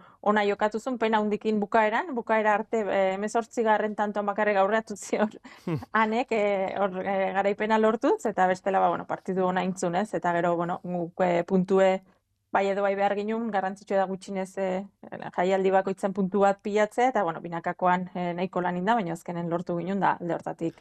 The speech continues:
Speaker 1: pozik.
Speaker 2: E, geldialdia aipatu duzu, bueno, besteak beste, binakako amaitu zenetik denbora igaro delako, baina denbora horretan, e,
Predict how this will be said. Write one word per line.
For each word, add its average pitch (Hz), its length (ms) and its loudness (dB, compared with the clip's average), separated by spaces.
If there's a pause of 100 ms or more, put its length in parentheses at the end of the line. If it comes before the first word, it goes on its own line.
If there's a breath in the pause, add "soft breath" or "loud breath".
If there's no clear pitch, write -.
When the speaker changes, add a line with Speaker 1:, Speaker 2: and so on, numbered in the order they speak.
(160)
Speaker 1:
pozik. - 300 -10 (160)
Speaker 2:
E, 156 160 -2
geldialdia 165 480 4
aipatu 160 260 0
duzu, 143 160 2
bueno, 151 180 2
besteak 160 340 2
beste, 160 200 0
binakako 151 480 2
amaitu 156 280 -2
zenetik 156 420 -2
denbora 151 340 2 (320)
igaro 160 320 4
delako, 156 380 2 (260 loud breath)
baina 151 320 2
denbora 180 380 4
horretan, 208 500 2
e, 160 80 0